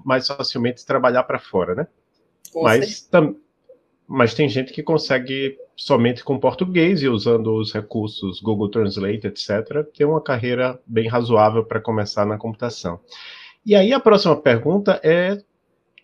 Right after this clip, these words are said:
Speaker 1: assim, a gente, a gente chegou a gravar, eu, naquela época a Maria Cláudia ainda não, não ajudava na, na apresentação aqui, né, mas eu, eu cheguei a gravar ainda em dois mil e vinte episódios do podcast presencialmente, né?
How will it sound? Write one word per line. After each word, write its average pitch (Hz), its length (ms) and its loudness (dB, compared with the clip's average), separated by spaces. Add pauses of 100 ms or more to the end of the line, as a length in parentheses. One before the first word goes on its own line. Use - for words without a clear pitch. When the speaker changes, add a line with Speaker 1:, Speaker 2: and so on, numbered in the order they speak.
(180)
Speaker 1:
assim, 147 240 -4
a 135 60 0
gente, 185 480 0 (180)
a - 140 -10
gente 208 160 0
chegou 240 220 4
a 254 60 4
gravar, 127 800 4 (220)
eu, 123 300 -6
naquela 131 360 -2
época 131 180 -4
a - 20 0
Maria 127 240 0
Cláudia 123 320 0
ainda 117 160 -2
não, 117 380 0
não 117 300 0
ajudava 113 540 2
na, 110 280 0
na 110 160 0
apresentação 107 1120 0
aqui, 180 320 0
né, 165 120 2
mas 120 500 2
eu, 120 200 -2
eu 127 80 -2
cheguei 139 260 -4
a 175 40 2
gravar 151 260 4
ainda 202 200 6
em 208 40 6
dois 156 220 4
mil 143 120 2
e 120 40 -2
vinte 131 300 -4
episódios 147 640 0
do 147 80 -6
podcast 135 600 -4
presencialmente, 175 880 2
né? 135 120 -6